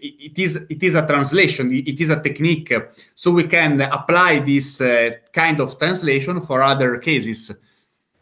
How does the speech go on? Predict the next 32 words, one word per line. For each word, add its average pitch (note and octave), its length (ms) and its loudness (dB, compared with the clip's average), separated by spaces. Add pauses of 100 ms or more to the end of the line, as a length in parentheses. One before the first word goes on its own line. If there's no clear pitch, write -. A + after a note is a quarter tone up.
(300)
For D#3+ 160 0
example, E3 760 0
we E3 140 0
have E3+ 220 2
that C3 240 -2
dialectic, D#3 460 0 (240)
an B2+ 100 2
interesting E3 420 0
application. C3 760 -4 (280)
I, B2+ 120 -6
I, - 160 -18 (260)
we D3+ 140 0
have D#3 200 0
that C#3 180 -2
the, C3 200 -6 (100)
the, C3 200 -12
the C3 360 -2
dialectica D3 720 -2
interpretation. C#3 960 -6 (500)
Well, D3 280 0 (160)
Gödel D#3+ 280 6
introduced C#3 440 0
the C#3 80 -6
dialectic D3 320 -2
interpretation C3+ 720 -4
for E3+ 320 0
the D3+ 180 0
intuitionistic D3 800 -4
lo-, A#2 160 -4
uh, - 120 -10
intuitionistic C3+ 1000 -2
arithmetic. A#2 680 -6